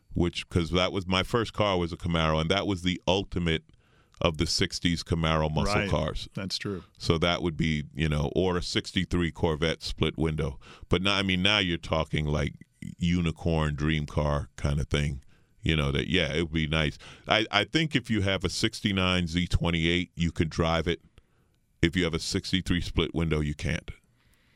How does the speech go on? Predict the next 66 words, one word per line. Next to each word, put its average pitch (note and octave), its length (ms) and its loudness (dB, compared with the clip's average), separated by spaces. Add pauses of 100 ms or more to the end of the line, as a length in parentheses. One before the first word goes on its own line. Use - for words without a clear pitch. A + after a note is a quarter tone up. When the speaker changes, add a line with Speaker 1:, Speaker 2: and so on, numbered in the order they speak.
(500)
Speaker 1:
Because E2 440 2
if D#2+ 100 -6
something, F#2+ 380 -2
you A2+ 80 4
know, A2+ 140 2
it's A2 180 -2
just A#2+ 180 -2
one A#2 140 0
of A2 60 2
those G#2 200 0
things. A3 120 6
Speaker 2:
Well, E3 120 4
Speaker 1:
If D3 80 2
Speaker 2:
if - 40 -2
something B2+ 300 2
Speaker 1:
something A2+ 120 2
Speaker 2:
breaks A#2 200 2
the F2+ 60 2
Speaker 1:
happened G2+ 140 0
to G#2+ 60 4
it - 100 4
Speaker 2:
window G#2+ 220 2
or F#2+ 160 -4
something G2+ 340 -4
like G2 120 0
Speaker 1:
Right, G#2+ 240 4
there, G#2 140 2
Speaker 2:
that. F#2 100 -2
Speaker 1:
there's A2 220 2
so - 420 0
few C3 440 -2
of E2 140 -6
them F2 200 -2
now. E2 340 2
Speaker 2:
Sure. A#2 260 2
Speaker 1:
It's G#2+ 120 -4
like E2+ 260 0
you, F#2 140 0
you F2 240 -2
know, D2 240 0 (640)
you E2+ 160 2
ca-, - 280 -2
you F#2 180 0
can, F#2+ 280 -2
you B2+ 160 -6
could F3 380 -2
drive E3 420 -2
it, E2 160 -2 (140)
but D2+ 220 0 (1120)
I E2+ 100 4
don't F2 120 2
know E2 80 2
if D#2 80 -6
you E2 80 0
w-, F2 180 0
when G2 260 0
we A2+ 120 0
were A#2+ 120 -2
doing G#2+ 260 0
a E2+ 40 -2
hundred F#2 320 -2
one F2 180 0
cars, F2 400 0
you E2 80 -4
must D#2+ 220 -2
drive, D2+ 480 0